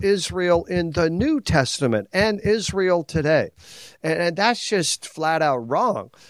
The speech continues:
That is reading some text too literally, and it's reading the Old Testament, and here's a really big move that they make. It's reading the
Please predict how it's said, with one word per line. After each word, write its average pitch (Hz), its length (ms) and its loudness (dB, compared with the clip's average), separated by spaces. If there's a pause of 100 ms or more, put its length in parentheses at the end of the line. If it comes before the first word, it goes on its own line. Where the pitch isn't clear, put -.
(120)
That 165 260 0
is 143 380 0
reading 160 680 0
some 240 400 0
text - 720 -2 (360)
too 277 300 0
literally, 147 800 0 (520)
and 131 600 -2 (320)
it's 143 300 4
reading 170 600 0 (380)
the 147 360 -2
Old 208 380 0
Testament, 143 880 0 (420)
and 127 160 -2
here's 143 300 0
a 120 100 0
really 123 440 0
big 117 440 0
move 135 440 -2
that 110 160 -4
they 110 180 0
make. 117 400 0 (340)
It's 143 300 4
reading 160 440 0
the 151 180 2